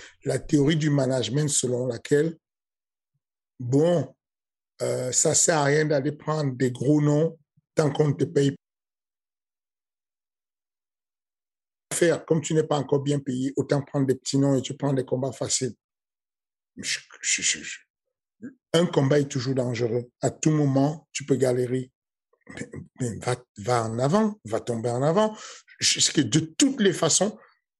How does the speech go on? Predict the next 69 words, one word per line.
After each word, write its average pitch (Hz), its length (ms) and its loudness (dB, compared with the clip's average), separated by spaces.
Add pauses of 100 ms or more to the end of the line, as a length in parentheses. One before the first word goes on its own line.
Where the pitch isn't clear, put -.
(300)
et - 60 4
ça, 196 140 4
c'est - 180 4
un 160 140 4
mode 165 220 2
de 147 80 2
management 147 500 2
qui, - 220 -12
qui - 200 -4
dure 151 380 2
des 127 140 -2
fois. 120 340 -8
Qui, - 200 -10
il 151 100 0
y 175 60 4
a 180 80 4
toujours 160 240 2
des 147 120 6
gens 165 200 2
pour 143 120 -8
te 151 100 2
conseiller. 135 520 0 (340)
Ah, - 420 -8 (640)
mais - 60 -14
t'as - 160 -10
pas 147 180 -2
vu 139 220 2
lui ? 160 340 0 (380)
Lui, 147 500 0 (400)
il 135 160 2
a - 20 4
été 127 160 -2
sollicité 131 420 0
par 123 180 0
l'U 135 160 0
F 131 60 -2
C, - 140 -2
il 135 60 2
a 135 80 0
dit 127 180 -4
non 135 160 2
à 131 60 -2
l'U 131 180 -2
F - 40 -6
C. - 160 -4
Il 123 160 -2
a 131 80 2
dit, 143 280 0 (300)
moi, 127 140 0
je 123 140 2
vais 131 100 4
aller 131 260 4
à 131 60 2
l'U 135 180 2
F 131 60 -4
C 139 160 -2
quand 135 180 -4
je 117 120 -2
serai 127 340 0
prêt. 147 200 2
Mais 156 200 2
quand 170 220 0
tu 151 100 -4
seras 160 300 2
prêt, 165 180 0
tu - 100 -6
seras 147 300 0
jamais 151 260 0
prêt. 156 420 -2